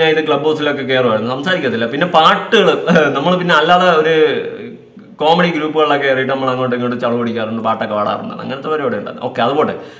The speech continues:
അപ്പൊ ഈ Tango App, YouTube, ഇതിലെല്ലാത്തിലും നല്ലതുണ്ട്, നെഗറ്റീവ് ഉണ്ടോ? ഉണ്ട്. ഉണ്ട്, മനസ്സിലായോ? YouTube-ലും അല്ലാതെ എത്രയോ video ചെയ്യുന്ന എത്രയോ ചാനലുകളുണ്ട്. ഇപ്പൊ ഏതൊന്നും ഞാൻ പറയുന്നില്ല, എത്രയോ ചാനലുകാരുണ്ട്. അതുകൊണ്ട് അത് ആനക്കാരി അല്ലടോ,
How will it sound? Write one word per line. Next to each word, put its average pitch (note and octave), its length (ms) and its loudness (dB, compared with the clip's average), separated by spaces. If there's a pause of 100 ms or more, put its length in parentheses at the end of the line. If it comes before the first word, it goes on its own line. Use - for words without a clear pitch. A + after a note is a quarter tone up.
(140)
അപ്പൊ F#3 160 2
ഈ - 40 -2 (100)
Tango F3 320 4 (100)
App, - 140 -4 (460)
YouTube, F3 460 2 (160)
ഇതിലെല്ലാത്തിലും A#3+ 680 2 (340)
നല്ലതുണ്ട്, G3+ 640 2 (300)
നെഗറ്റീവ് F3+ 540 -4
ഉണ്ടോ? C#3+ 260 0 (440)
ഉണ്ട്. D3 200 -2 (640)
ഉണ്ട്, F#3 300 0 (480)
മനസ്സിലായോ? C3+ 380 0 (320)
YouTube-ലും F#3 520 0 (100)
അല്ലാതെ E3 340 4
എത്രയോ E3 280 2
video D#3 220 -2
ചെയ്യുന്ന D3 240 -2
എത്രയോ D3+ 260 2
ചാനലുകളുണ്ട്. C3+ 520 0 (420)
ഇപ്പൊ - 260 -8
ഏതൊന്നും C3 300 -2
ഞാൻ C#3 160 2
പറയുന്നില്ല, C#3 360 0 (200)
എത്രയോ B2 280 -4
ചാനലുകാരുണ്ട്. B2+ 580 0 (540)
അതുകൊണ്ട് G3 300 2
അത് - 100 2 (200)
ആനക്കാരി E3 600 2
അല്ലടോ, B2 280 -2